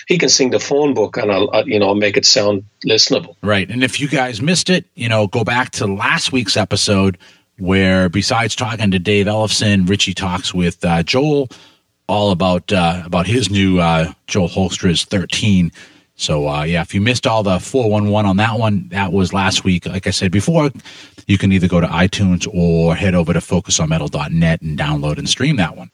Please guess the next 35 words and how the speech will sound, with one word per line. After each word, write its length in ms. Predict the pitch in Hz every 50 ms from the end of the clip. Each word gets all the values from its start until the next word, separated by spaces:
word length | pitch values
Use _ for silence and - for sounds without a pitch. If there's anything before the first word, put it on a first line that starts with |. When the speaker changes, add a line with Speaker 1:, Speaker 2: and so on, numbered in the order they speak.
| _
Speaker 1:
Yeah, 280 | - 120 113 113 110 104
that's, 460 | - 139 127 - - - - - -
it's 180 | - - - 147
a 60 | 127
really 260 | 135 143 135 120 110
solid 540 | - - - 131 120 123 117 107 95 - - - _ _ - -
hard 260 | - 123 120 110 104
rock 280 | 110 110 104 - - -
record. 520 | - - 120 117 110 - 143 135 135 - - - _
Speaker 2:
Yeah. 220 | 143 110 92 - - - -
Speaker 1:
Very 200 | 135 147 156 151
like, 220 | 143 139 139 - -
it's 180 | 196 170 - -
a, 100 | 196 208 - - 240 233 196 - -
a 60 | - 175
little, 260 | 165 185 180 165 170 -
a 40 | 156
lot 180 | 165 180 202
like 160 | 170 143 131 -
the 80 | 127
first 360 | - - 135 127 131 - -
one. 220 | 147 143 147 131 - - _ _ _ _ _ _ _ _ _ _ _ -
But 140 | 123 113 113
again, 460 | 110 - 131 120 117 110 98 98 - - -
uh, 160 | - - - - 427 427
if, 160 | - - -
if 120 | - - -
it's 240 | - 131 120 127 -
got 200 | - 151 131 131
Joel 320 | - - 127 117 117 107 104
and 100 | 104 104
Russell 360 | 110 104 - - 113 104 101
Allen 300 | 104 101 101 98 95 95
on 160 | 95 101 -
it, 80 | -